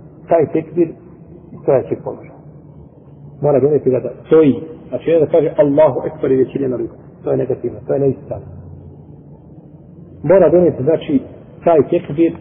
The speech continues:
dok stoji cijeli. Da kaže: "Allahu Ekber". I onda ili:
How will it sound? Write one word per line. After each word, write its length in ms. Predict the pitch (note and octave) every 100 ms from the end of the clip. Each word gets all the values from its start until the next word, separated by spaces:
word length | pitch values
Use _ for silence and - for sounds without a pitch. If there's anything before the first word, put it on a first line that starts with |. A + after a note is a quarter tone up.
| -
dok 100 | C#3 -
stoji 340 | - E3+ F#3 F3+ -
cijeli. 320 | F#3 D3 G2 G#2
Da 180 | C#3 C#3
kaže: 280 | D#3 C3+ C3+ - - - - - - - - - -
"Allahu 840 | C#3 B2+ A#2+ B2 D3+ D#3+ D3+ E3 - E3+
Ekber". 380 | - B2 A#2 G#2 -
I 100 | E3
onda 260 | D#3 D3+ D3+ F3+
ili: 240 | D3